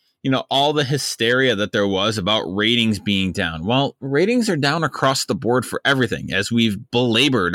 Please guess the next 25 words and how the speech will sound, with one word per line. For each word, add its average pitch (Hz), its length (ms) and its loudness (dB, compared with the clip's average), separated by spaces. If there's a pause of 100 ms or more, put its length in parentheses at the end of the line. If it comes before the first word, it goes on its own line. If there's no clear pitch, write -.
on 92 180 -2
podcasts 92 640 -2
like 98 220 -4
this 90 320 -4
and 98 120 0
in 98 280 0
spaces 104 500 -4
like 92 180 -2
ours 87 320 0 (320)
for 127 220 2
a 113 100 2
very 110 300 4
long 113 240 0
time. 101 260 -2
Like, - 220 -12
ratings 107 420 0
are 101 220 0
generally 104 500 0
across 95 340 -2
the 113 80 -2
board 104 280 0
down 95 280 0
for 104 340 -2
almost 98 500 -2
everything. 120 480 -2